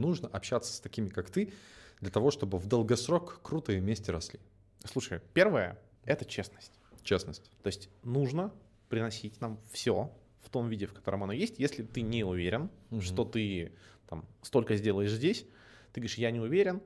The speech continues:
Speaker 2: думаю, вот такая вилка". Ну, важно, чтобы там вот эта вилка, она была высосана не из воздуха, а как-то посчитана, потому что,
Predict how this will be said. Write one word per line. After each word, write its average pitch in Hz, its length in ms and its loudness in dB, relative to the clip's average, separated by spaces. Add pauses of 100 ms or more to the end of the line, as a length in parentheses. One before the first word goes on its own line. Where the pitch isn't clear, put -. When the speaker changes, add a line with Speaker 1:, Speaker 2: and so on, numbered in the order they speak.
(260)
Speaker 2:
думаю, 117 320 2
вот 113 200 -4
такая 139 260 4
вилка". 104 320 -2
Ну, 110 80 -6
важно, 135 260 4
чтобы 113 300 -4
там 101 140 -6
вот 95 120 -6
эта 120 140 0
вилка, 180 320 0
она 107 160 -6
была 107 260 2
высосана 113 440 -4
не 110 160 -4
из 117 100 -2
воздуха, 131 440 0
а - 20 -4
как-то - 240 -12
посчитана, 104 540 -4
потому 98 280 -8
что, 87 540 -4